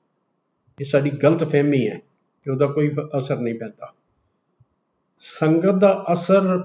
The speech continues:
ਪੈਣਾ ਲਾਜ਼ਮੀ ਹੈ, ਉਹਨੂੰ ਕਦੀ ਰੋਕਿਆ ਨਹੀਂ ਜਾ ਸਕਦਾ।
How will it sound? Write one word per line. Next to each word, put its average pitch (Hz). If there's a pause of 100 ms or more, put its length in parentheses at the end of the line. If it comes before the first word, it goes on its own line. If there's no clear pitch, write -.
ਪੈਣਾ 165
ਲਾਜ਼ਮੀ 139
ਹੈ, 151 (1080)
ਉਹਨੂੰ 156
ਕਦੀ 165
ਰੋਕਿਆ 139
ਨਹੀਂ 151
ਜਾ 131
ਸਕਦਾ। 113